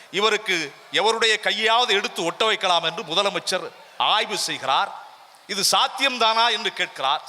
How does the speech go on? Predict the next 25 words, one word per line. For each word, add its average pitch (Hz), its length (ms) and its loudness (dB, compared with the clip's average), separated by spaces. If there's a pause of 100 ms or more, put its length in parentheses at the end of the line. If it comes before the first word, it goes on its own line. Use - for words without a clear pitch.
சாத்தியம்தான் 262 600 2
என்று 233 220 0
நமது 214 220 0
மருத்துவர்கள் 190 640 -2
சொல்கிறார்கள். 165 540 -2 (280)
சில 185 260 0
நாள்கள் 247 420 0
போகிறது, 180 500 0 (420)
சாலை 254 560 4
விபத்திலே 196 400 2 (120)
இறந்து 208 260 0 (120)
மூளைச்சாவு 202 600 2
அடைந்து 170 260 -2
விட்டான் 165 380 0
ஒருவன். 131 240 -10 (440)
அந்த 196 140 0 (100)
மூளைச்சாவு 240 680 2 (200)
அடைந்தவனுடைய 208 680 2 (120)
குடும்பத்துக்கு 208 520 -2 (100)
உதவிகளை 190 460 2
செய்துவிட்டு, 170 460 -4 (460)
அந்த 196 120 0 (100)
மூளைச்சாவு 262 600 4
அடைந்தவனுடைய 214 520 2 (120)
கரங்களை 233 440 2